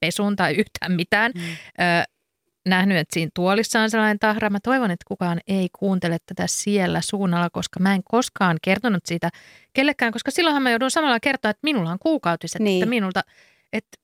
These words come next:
Speaker 1: mieluummin pidetään tää nyt ihan
Speaker 3: Mietin, kun sä sanoit, Laura, että jos tälle vaaleilla noja-, noijatuolille, jossa me istutaan,
Speaker 1: Hmm.
Speaker 3: tai joilla me istutaan, niin että jos siihen tulisi hirveä läntti, niin mun niinku i-, oma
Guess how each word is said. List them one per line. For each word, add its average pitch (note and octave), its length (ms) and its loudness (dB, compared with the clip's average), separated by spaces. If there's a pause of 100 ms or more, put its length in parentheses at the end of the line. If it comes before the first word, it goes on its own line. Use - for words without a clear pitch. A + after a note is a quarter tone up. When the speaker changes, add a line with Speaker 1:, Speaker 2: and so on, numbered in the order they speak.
(300)
Speaker 1:
mieluummin A#3 500 -2
pidetään D#4+ 440 2
tää D4 180 0
nyt D4 180 -4
ihan D4 320 -2 (440)
Speaker 3:
Mietin, B3 380 4
kun - 80 -6
sä - 120 -8
sanoit, G#3 300 0
Laura, G3 240 4
että G3 120 -2 (180)
jos F#3 160 2
tälle F#3 360 4
vaaleilla F#3+ 800 2
noja-, F#3+ 340 2 (120)
noijatuolille, F#3 640 2
jossa E3+ 240 -2
me F#3 120 0
istutaan, F3+ 420 -2 (260)
Speaker 1:
Hmm. G#3 220 -6 (440)
Speaker 3:
tai F#3+ 180 0
joilla F#3 300 2
me G3 180 2
istutaan, F#3+ 460 0
niin F3+ 260 0 (200)
että G#3 180 -2
jos F#3 180 -2
siihen G3+ 260 2
tulisi F#3 260 -2
hirveä F#3+ 340 2
läntti, G3+ 560 0
niin B3 140 4
mun D4 260 4
niinku B3 200 2 (200)
i-, D4 80 -2 (160)
oma D4+ 380 4